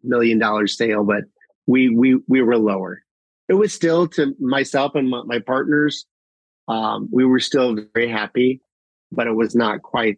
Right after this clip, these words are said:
that high. And again, I think that all depends on the area you're in and your, your reimbursement.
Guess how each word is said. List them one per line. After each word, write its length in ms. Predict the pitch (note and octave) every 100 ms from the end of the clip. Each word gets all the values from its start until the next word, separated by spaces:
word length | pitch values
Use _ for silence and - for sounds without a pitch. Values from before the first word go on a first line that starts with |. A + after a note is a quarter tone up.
| -
that 200 | G#2+ G2
high. 400 | G2+ G#2 - - _ _ _ _ _ _ -
And 120 | C3+
again, 220 | D#3 D3+
I 140 | C#3 C3+
think 180 | C#3+
that 140 | C3 C3
all 460 | B2+ C3+ C3+ C3+
depends 380 | B2 A#2 C3+ B2+
on 140 | A#2+ A#2
the 200 | A#2 A2+
area 280 | A#2 A#2
you're 220 | A2 G#2+ A#2+
in 500 | D3 D#3 D3 C#3+ A#2+
and 140 | A2+
your, 360 | A2+ A2+ A2 G#2+
your 200 | G#2+ A#2
reimbursement. 840 | A2+ B2+ A#2 B2 C3 - C3 C3